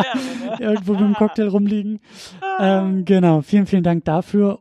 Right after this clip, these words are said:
Speaker 2: Und, ähm, ja, dann bleibt mir eigentlich auch nicht mehr viel zu sagen, ähm, außer vielen Dank fürs Zuhören. Denkt natürlich auch an die erwähnte, ähm, Steady-Kampagne, da dürft ihr gerne ein bisschen was dalassen.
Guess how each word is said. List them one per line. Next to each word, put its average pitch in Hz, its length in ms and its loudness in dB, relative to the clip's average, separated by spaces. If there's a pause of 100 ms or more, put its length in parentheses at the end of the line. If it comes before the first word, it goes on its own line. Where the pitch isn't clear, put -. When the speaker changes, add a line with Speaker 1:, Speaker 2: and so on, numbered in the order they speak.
Speaker 2:
Und, 175 720 0
ähm, 160 440 0
ja, 208 220 4
dann 139 140 0
bleibt 156 240 0
mir 165 180 2
eigentlich 175 340 -6
auch 180 60 -2
nicht 175 160 -2
mehr 175 80 -2
viel 180 160 -6
zu - 160 -10
sagen, 190 600 0 (100)
ähm, 175 360 0
außer 175 260 -6
vielen 170 260 -4
Dank 165 240 -4
fürs - 260 -6
Zuhören. 202 600 0
Denkt 208 360 2 (400)
natürlich 190 680 0
auch 175 320 2
an 170 340 2
die 170 280 -2
erwähnte, 151 920 0 (640)
ähm, 131 720 -4 (480)
Steady-Kampagne, 202 880 2
da 175 120 -2
dürft 175 240 -2
ihr 185 40 -4
gerne 180 260 -2
ein 185 120 -6
bisschen 175 240 -8
was 180 160 -8
dalassen. 185 500 -8